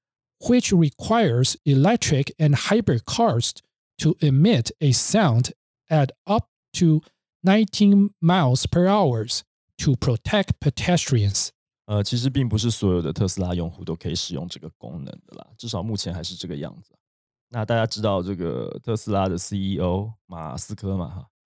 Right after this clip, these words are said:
Speaker 2: 呃，马斯克他其实也是一个搞怪的天才啊，他在 Twitter 上他就有表示说，现在只有什么安装了这个外部喇叭的车款，你才可以去升级你的 Boombox、呃，Boombox 模式啊。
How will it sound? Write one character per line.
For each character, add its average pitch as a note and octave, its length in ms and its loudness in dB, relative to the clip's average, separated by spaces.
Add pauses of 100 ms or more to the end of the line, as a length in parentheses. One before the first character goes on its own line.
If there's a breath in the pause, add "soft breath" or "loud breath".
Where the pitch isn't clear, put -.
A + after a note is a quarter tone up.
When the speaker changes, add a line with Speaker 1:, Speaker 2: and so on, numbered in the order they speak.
(600)
Speaker 2:
呃， G#2+ 60 -2
马 G#2 120 -2
斯 - 140 -6
克 B2+ 160 0
他 A#2+ 460 2
其 G2+ 180 -6
实 G2+ 60 -2
也 G2 120 0
是 G2 160 -4
一 F#2 60 -6
个 D#2+ 260 -4
搞 E2+ 160 -8
怪 G#2+ 180 -2
的 F#2 40 -2
天 F#2+ 220 -4
才 D#2+ 220 -10
啊， E2 260 -10
他 C3 120 -8
在 C3 140 -2
Twitter C3+ 260 0
上 A#2+ 220 0
他 A2+ 100 2
就 G#2 140 -4
有 F#2+ 80 -2
表 F2 240 -6
示 G#2 180 -6
说， G#2 480 -2
现 D3+ 200 -4
在 D3 100 2
只 G#2 180 -4
有 G2 140 -2
什 - 180 -14
么 - 260 -16
安 A#2+ 200 -8
装 A2+ 240 -2
了 G2 100 -2
这 G2 140 -6
个 F#2 100 -6
外 A2 200 -2
部 G2+ 160 -6
喇 B1+ 180 -8
叭 F2+ 180 -8
的 F#2 80 -4
车 E2+ 280 -8
款， - 200 -16 (600)
你 - 80 -18
才 F2+ 180 -8
可 G#2 100 -6
以 F#2 60 0
去 F#2+ 140 -6
升 G2 320 -4
级 - 180 -10
你 C#2+ 60 -10
的 D2 80 -10
Boombox、 E2 560 -12 (680)
呃， D2 240 -10
Boombox C3 460 -4
模 E2+ 140 -10
式 F#2 240 -6
啊。 - 160 -20